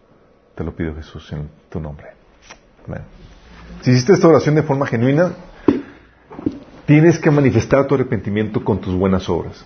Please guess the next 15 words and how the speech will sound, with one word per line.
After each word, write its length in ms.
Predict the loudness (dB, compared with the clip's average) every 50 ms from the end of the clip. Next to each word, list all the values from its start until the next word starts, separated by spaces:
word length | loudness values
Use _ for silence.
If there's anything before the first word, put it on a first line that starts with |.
| -6
para 120 | -4 -4 -2
saber 320 | -2 0 2 2 2 2
que 80 | 2 2
realmente 300 | 2 2 0 -2 -4 -4
hiciste 260 | -6 -6 -4 -4 -2
una 180 | 0 0 0 2
decisión. 400 | 0 0 -2 -4 -6 -8 -8 -8 -10 -16 -20 -20 -20 _ -20 -20 -20 -20 -20 -20 -14 -14
¿Y 100 | -12 0
qué 160 | 2 2 4
haces? 240 | 4 2 -2 -8 -10 -12 -6 -2
Pasas 140 | -2 0 0
de 60 | 2
una 180 | 2 4 4
vida 260 | 6 6 6 6 6 6
donde 420 | 6 4 2 2 2 2 0